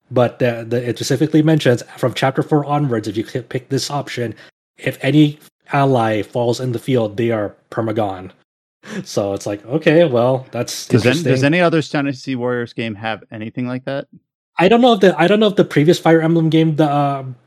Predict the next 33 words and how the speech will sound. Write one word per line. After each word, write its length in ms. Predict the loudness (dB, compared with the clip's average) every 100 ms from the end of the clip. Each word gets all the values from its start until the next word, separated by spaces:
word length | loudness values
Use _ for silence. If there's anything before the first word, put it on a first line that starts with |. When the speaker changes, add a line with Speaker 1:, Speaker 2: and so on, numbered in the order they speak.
| _
Speaker 1:
Dynasty 320 | -4 -4 -2
Warriors 260 | 0 0 0
game, 240 | -2 -4
has 380 | -6 -2 -2 0
that. 340 | 0 0 -2 -4
I, 160 | -8 -8 _ -16
I 240 | -10 -8
totally 340 | -8 -4 -2 -2
forgot. 540 | -4 -4 -2 -4 -6 _ _ _ -2
But 260 | -2 -2 -8 -20 0
the, 340 | 2 2 0
not, 580 | -6 -2 0 0 0 -4
no, 340 | -2 0 0
not, 420 | -4 -8 -8 -12 -18 -20 _ -4
uh, 120 | -2
if 100 | 0
it's 160 | -2 2
not 200 | 0 2
that 160 | 2 4
one, 140 | 2
then 120 | 0
none 160 | -2 -4
of 80 | -4
them 120 | -6
have 120 | -8
had 200 | -10 -10
it 200 | -8 -8 -12 _ _ -16
from, 220 | -12 -12
from, 300 | -12 -14 -12
from 160 | -12
what 100 | -10
I 60 | -8
remember. 560 | -8 -8 -12 -12 -14